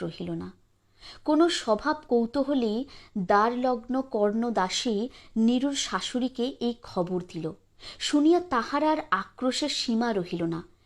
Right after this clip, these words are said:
নিরুপমার পক্ষে তাহার শ্বশুরবাড়ি সরসজ্জা হইয়া উঠিল। এদিকে তাহার স্বামী বিবাহের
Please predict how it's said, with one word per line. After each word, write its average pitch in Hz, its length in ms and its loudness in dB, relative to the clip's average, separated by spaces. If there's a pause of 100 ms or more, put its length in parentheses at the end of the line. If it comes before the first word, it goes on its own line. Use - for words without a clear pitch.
(180)
নিরুপমার 277 600 2 (100)
পক্ষে 254 520 -2 (240)
তাহার 285 280 -2
শ্বশুরবাড়ি 277 880 -4
সরসজ্জা 233 800 -2 (120)
হইয়া 196 260 -2
উঠিল। 175 420 -6 (460)
এদিকে 240 320 0
তাহার 247 340 -2
স্বামী 233 420 -2
বিবাহের 220 480 -2